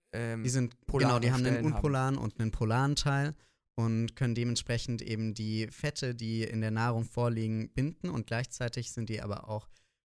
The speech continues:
Speaker 2: polar und können sich dementsprechend im Wasser lösen und, ähm, mit ausgeschieden werden.
Speaker 1: Ja,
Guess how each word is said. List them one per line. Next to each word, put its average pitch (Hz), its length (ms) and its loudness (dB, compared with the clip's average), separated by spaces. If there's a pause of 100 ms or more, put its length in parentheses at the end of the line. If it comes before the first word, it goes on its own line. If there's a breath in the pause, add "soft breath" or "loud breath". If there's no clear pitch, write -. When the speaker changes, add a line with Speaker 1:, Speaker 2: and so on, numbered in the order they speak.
(160)
Speaker 2:
polar 107 300 -2
und 120 140 -2
können 113 160 -2
sich 104 160 -6
dementsprechend 110 600 -4
im 104 120 -4
Wasser 107 260 -4
lösen 98 400 -6
und, 107 460 -8
ähm, 101 360 -4 (680)
mit 107 120 -6
ausgeschieden 98 560 -10
werden. 98 400 -8
Speaker 1:
Ja, 131 120 -8